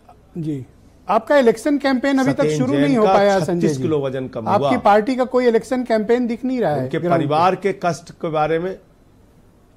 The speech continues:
Speaker 2: आज हमने शुरू किया, ज-, जेल का जवाब वोट से और, आ, आ, प्रचार का पूरा प्लान बनाया है, उसके काम में लगे हैं।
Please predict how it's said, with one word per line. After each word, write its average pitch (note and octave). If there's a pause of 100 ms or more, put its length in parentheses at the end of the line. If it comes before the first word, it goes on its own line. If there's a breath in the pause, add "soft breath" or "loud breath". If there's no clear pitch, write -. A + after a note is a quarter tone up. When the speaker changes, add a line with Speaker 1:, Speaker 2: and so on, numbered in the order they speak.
(400)
Speaker 2:
आज D#3
हमने F3+
शुरू E3+
किया, F#3+
ज-, B2
जेल C#3
का C#3+
जवाब C3
वोट C3
से E3+
और, A#2
आ, G#2+ (480 soft breath)
आ, G2+
प्रचार B2
का B2+
पूरा A#2+
प्लान A#2
बनाया A#2
है, E3
उसके C3+
काम G2
में G#2
लगे G2+
हैं। D3